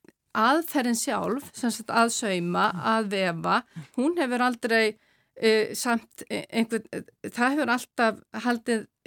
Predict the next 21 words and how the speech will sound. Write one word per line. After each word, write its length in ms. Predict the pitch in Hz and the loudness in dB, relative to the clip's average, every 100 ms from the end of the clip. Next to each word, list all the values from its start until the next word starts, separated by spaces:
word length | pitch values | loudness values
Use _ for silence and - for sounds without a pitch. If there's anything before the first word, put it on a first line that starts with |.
| - | -12
eh, 340 | - 214 - - | -6 -6 -6 -10
standard, 680 | - 220 202 - 175 214 - _ - - - _ - | -4 -2 -2 -2 -2 -2 -4 _ -20 -20 -20 _ 0
en 340 | 208 214 208 _ _ _ _ - | 2 2 -2 _ _ _ _ -8
í 100 | 220 | -6
gegnum, 560 | - 240 277 - 277 262 | 0 0 0 0 2 2
sko, 540 | 247 - 254 240 240 - _ - | -4 -2 0 2 0 -4 _ -10
þetta 500 | 254 226 226 226 214 - | -2 -2 0 -2 -2 -2
að 140 | 226 | -2
vera 160 | 220 220 | 0 0
genius, 880 | 202 262 285 226 170 180 269 - - _ | -2 0 2 2 -2 -4 -6 -10 -14 _
sem 280 | - 240 214 | -6 -4 0
að 260 | 208 202 | 0 0
listamenn 520 | - 233 233 226 220 220 | -2 -2 -2 -4 -2 -2
áttu 380 | 220 _ 220 208 - | -4 _ -2 -2 -10
að 160 | - 220 | -6 -4
vera 140 | 214 | -4
snillingar, 720 | 214 233 202 196 170 175 214 - _ _ _ _ _ _ | -4 -4 -4 -6 -2 0 0 -4 _ _ _ _ _ _
að 300 | 214 214 214 - _ _ | -2 0 0 -4 _ _
til 220 | - 233 294 | 0 0 2
þess 240 | 311 277 | -2 0
að, 220 | 262 262 | -2 -4